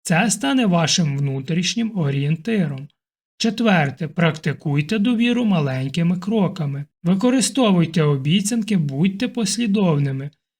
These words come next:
Підтримуйте інших навіть у дрібницях.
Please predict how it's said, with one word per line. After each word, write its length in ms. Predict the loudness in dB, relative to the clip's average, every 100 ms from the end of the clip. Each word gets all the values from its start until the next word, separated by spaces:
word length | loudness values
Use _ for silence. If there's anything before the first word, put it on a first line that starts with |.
| _
Підтримуйте 720 | -2 -2 -2 -2 0 0 0 0
інших 580 | 4 4 2 0 -2
навіть 460 | -4 -2 0 0 0
у 140 | -4
дрібницях. 680 | -2 -2 2 2 2 0 -6